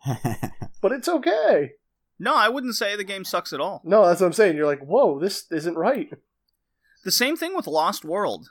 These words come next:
Speaker 3: Uh, I have that for the three D S, and it does some
Speaker 2: Well, it's a different game than the Wii U one. I think.
Speaker 3: Mm, well, they added some, uh, kind of motion controls to the three D S.
Speaker 2: Oh, gross.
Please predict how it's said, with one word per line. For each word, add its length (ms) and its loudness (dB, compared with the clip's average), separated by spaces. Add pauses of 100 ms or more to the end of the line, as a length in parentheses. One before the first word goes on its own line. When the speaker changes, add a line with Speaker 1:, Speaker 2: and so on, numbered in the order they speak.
Speaker 3:
Uh, 60 -10
I 240 -4
have 180 -4
that 160 2
for 100 -14
the 100 -16
three 200 -10
D 140 -6
S, 460 -4
and 380 -10 (140)
it 120 -10
does 220 2
some 420 -4 (720)
Speaker 2:
Well, 140 4
it's 120 -2
a 40 -8
different 300 -2
game 160 -4
than 100 -10
the 220 -8
Wii 140 -10
U 160 -8
one. 220 -12 (2250)
I 80 -6
think. 280 -8 (1160)
Speaker 3:
Mm, 1000 -20
well, 260 4
they 220 2
added 420 2
some, 400 -2
uh, 340 0
kind 160 -8
of 60 -4
motion 400 -10
controls 420 -10
to 80 -18
the 100 -14
three 220 -12
D 120 -8
S. 240 -8
Speaker 2:
Oh, 360 -10
gross. 380 -10